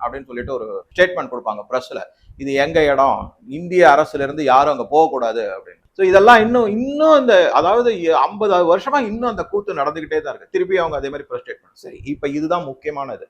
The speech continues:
So இந்த ஏழு நார்த் ஈஸ்டர்ன் ஸ்டேட்டையும் கட் பண்ணிட்டீங்கன்னா, உங்களுக்கு பாருங்க,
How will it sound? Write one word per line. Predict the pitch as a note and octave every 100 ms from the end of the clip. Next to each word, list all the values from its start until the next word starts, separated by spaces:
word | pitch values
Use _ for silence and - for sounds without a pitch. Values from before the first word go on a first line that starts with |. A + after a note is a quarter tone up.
| _
So | B3+
இந்த | A#3+ D#3
ஏழு | A#2+ C3 G3 B3+ B3
நார்த் | G#3+ F3 G#3+ G#3
ஈஸ்டர்ன் | G#3 F#3+ E3
ஸ்டேட்டையும் | D3+ C#3+ D#3 D3
கட் | C#3 D#3+
பண்ணிட்டீங்கன்னா, | D3 A#2 G2+ G#2+ A2+ A#2+ _
உங்களுக்கு | B2+ B2+ A#2+ A#2+
பாருங்க, | D3+ G3 A#2 A2+ C#3+ C#3+